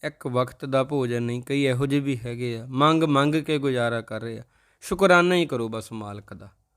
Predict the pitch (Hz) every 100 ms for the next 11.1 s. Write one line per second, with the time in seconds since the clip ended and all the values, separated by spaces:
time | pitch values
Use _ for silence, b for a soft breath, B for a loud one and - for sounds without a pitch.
0 | _ _ _ _ _ _ _ _ 151 -
1 | 143 139 151 156 147 147 139 127 131 139
2 | 123 123 127 135 117 110 113 _ _ _
3 | _ - 139 123 131 135 120 113 113 120
4 | 131 131 123 123 123 113 110 117 117 -
5 | _ _ - 165 180 185 190 156 135 120
6 | 113 107 104 104 101 95 _ - 120 123
7 | 120 139 135 131 113 110 139 _ _ _
8 | _ _ 160 156 175 170 165 147 135 147
9 | 135 127 123 123 127 123 127 131 123 147
10 | 143 170 147 131 123 120 - 117 113 123
11 | 107